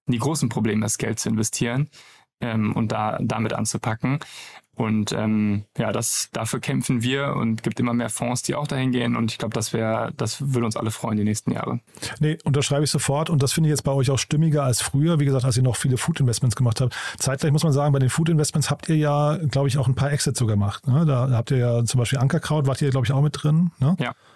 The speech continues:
Speaker 1: Ja.
Speaker 2: Äh, oder wie hieß es, äh, Litza, glaub ich, ne? Oder ich weiß gar nicht, wie die, wie die
Speaker 1: Genau,
Speaker 2: wie
Speaker 1: Litza
Speaker 2: Ja,
Speaker 1: haben wir
Speaker 2: ja.
Speaker 1: verkauft, äh, Ankerkraut haben wir verkauft. Ähm, ja, das sind die Unternehmen, die verkauft sind.
Speaker 2: Mhm.
Speaker 1: Wir sind verschiedene andere Unternehmen noch investiert, wie Y-Food. Ähm, ja.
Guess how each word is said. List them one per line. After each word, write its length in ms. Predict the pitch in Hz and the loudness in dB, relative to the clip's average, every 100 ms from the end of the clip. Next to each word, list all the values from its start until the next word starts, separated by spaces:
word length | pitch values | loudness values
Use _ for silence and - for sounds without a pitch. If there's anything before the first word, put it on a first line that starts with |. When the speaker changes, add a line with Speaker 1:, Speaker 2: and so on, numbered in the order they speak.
| _ - | _ -4
Speaker 1:
Ja. 140 | 131 | 0
Speaker 2:
Äh, 80 | 127 | 2
oder 300 | 139 120 123 123 | 2 2 2 2
wie 180 | 113 123 | 4 4
hieß 180 | 127 135 | 2 2
es, 160 | 127 | 0
äh, 160 | 151 120 | 2 2
Litza, 460 | 113 151 - 175 160 | 2 2 0 2 4
glaub 180 | 160 | 2
ich, 140 | 156 131 | 2 2
ne? 100 | 147 | 4
Oder 140 | 135 | 4
ich 80 | 113 | 2
weiß 120 | 123 | 2
gar 60 | 131 | 2
nicht, 120 | 107 | 4
wie 40 | |
die, 160 | 117 117 | 4 4
wie 100 | 113 | 4
die 40 | 123 | 4
Speaker 1:
Genau, 240 | 131 123 | 4 2
Speaker 2:
wie 60 | 117 | 0
Speaker 1:
Litza 400 | 147 - 151 147 | 0 0 0 0
Speaker 2:
Ja, 100 | 117 | 0
Speaker 1:
haben 160 | 143 | 2
wir 80 | 139 | 2
Speaker 2:
ja. 60 | 127 | 2
Speaker 1:
verkauft, 460 | 160 143 143 - | 0 0 -2 -4
äh, 300 | - - - - | -6 -6 -8 -6
Ankerkraut 520 | 147 147 151 139 139 | -6 -4 -2 -2 0
haben 120 | 139 135 | 0 0
wir 60 | |
verkauft. 680 | - 135 - 127 135 - - | -2 -4 -4 -4 -4 -6 -6
Ähm, 240 | 123 113 120 | -2 -2 0
ja, 100 | 113 | -2
das 140 | 113 | -2
sind 160 | 127 117 | -2 0
die 60 | |
Unternehmen, 400 | 117 113 113 113 | 0 2 0 0
die 80 | 110 | -2
verkauft 420 | 117 107 117 127 | -4 -4 -4 -4
sind. 340 | - 117 113 104 | -2 0 2 2
Speaker 2:
Mhm. 100 | 110 | 2
Speaker 1:
Wir 80 | |
sind 120 | 117 - | 0 -2
verschiedene 420 | 113 - 117 117 | -4 -2 -2 -2
andere 220 | 123 123 | -2 -2
Unternehmen 420 | 123 127 120 120 | 0 0 -2 -2
noch 120 | 117 | -2
investiert, 560 | 127 117 120 - 117 - | -2 0 -2 -2 -4 -2
wie 80 | 120 | -2
Y-Food. 720 | 110 120 120 - 120 113 - - | 0 0 -2 -4 -4 -4 -8 -6
Ähm, 400 | 113 107 107 117 - | -2 -2 -2 -4 -6
ja. 200 | 110 | -8